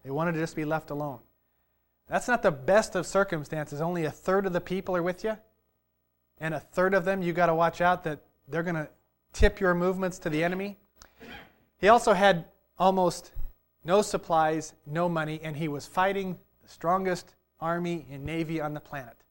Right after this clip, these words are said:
Thank goodness that army and navy had to cross several thousand miles of ocean to get there, weaken them a little bit, and he used that to his advantage.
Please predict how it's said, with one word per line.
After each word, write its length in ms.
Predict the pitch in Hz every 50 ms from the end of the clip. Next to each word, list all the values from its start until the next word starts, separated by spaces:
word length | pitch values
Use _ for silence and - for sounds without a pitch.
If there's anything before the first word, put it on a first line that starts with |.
| _ _ _ _ _ _ _ _ _ _ _ _ _ _ _ _
Thank 220 | 170 180 180 165
goodness 240 | 180 180 180 175 -
that 140 | - 165 165
army 240 | 165 170 175 170 160
and 80 | 156
navy 220 | 160 170 165 156 151
had 140 | 156 156 151
to 60 | 143
cross 400 | - - 175 165 160 160 - - - - _ _ _ _ _ _
several 320 | - - 180 175 170 165
thousand 360 | - - 165 160 160 147 156
miles 240 | 156 165 160 151 131
of 80 | 147 147
ocean 260 | 160 160 - - 143
to 60 | 135
get 260 | 123 160 220 233 -
there, 240 | 143 127 127 131 - _ _ _ _ _ _ _ _ _ _ _ _ _ _ _ _ _ _ _
weaken 340 | - 170 220 226 - 175 156
them 140 | 160 160 156
a 60 | 147
little 200 | 143 147 143 143
bit, 260 | 131 139 147 147 - _ _ _ _ _ _ _ _ _ _ _ _ _ _ _ _ _ _ _
and 160 | 151 151 147
he 100 | 139 151
used 220 | 147 165 185 185 175
that 200 | 196 175 165 170 -
to 100 | 180 170
his 120 | 160 160
advantage. 600 | 165 147 147 151 143 127 120 - - - -